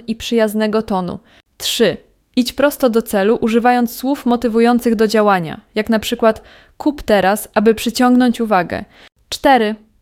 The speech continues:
Przygotuj się na sytuację, gdy coś pójdzie nie tak. Delikatnie i jasno wyjaśnij, jak naprawić problem.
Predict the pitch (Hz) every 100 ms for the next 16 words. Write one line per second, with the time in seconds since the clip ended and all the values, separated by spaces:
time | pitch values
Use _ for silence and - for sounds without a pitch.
0 | - - 269 349 359 320 294 277 269 262
1 | 226 202 208 - 262 262 226 240 269 262
2 | - 247 226 240 226 220 185 180 - _
3 | - - _ 220 240 254 294 294 - 277
4 | 240 247 254 - 247 233 233 240 233 240
5 | 226 220 254 - 240 233 214 214 - 208
6 | 196 185